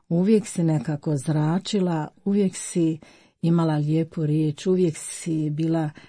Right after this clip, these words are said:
na usluzi svima, a pogotovo, evo, e, u nama ljudi, pacijenti, liječnici, naši suradnici trebaju zaista prepoznati Krista, jer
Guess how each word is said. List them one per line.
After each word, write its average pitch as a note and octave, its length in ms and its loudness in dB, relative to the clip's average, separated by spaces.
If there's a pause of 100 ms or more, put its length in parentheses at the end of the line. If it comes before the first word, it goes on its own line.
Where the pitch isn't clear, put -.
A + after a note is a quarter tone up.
(140)
na D3+ 200 2
usluzi D3+ 520 -2
svima, F3+ 540 -2 (580)
a D3 500 0 (180)
pogotovo, F#3+ 880 0
evo, D#3 380 0 (460)
e, D#3+ 100 -8 (540)
u F3+ 120 4
nama G3 440 4 (320)
ljudi, D#3+ 800 2
pacijenti, D#3+ 840 0
liječnici, D#3 680 0
naši D#3 300 -2
suradnici D#3+ 720 -2
trebaju D3+ 480 -2
zaista F3+ 440 -2
prepoznati D#3+ 760 -4
Krista, F#3+ 600 -2 (960)
jer D#3+ 480 6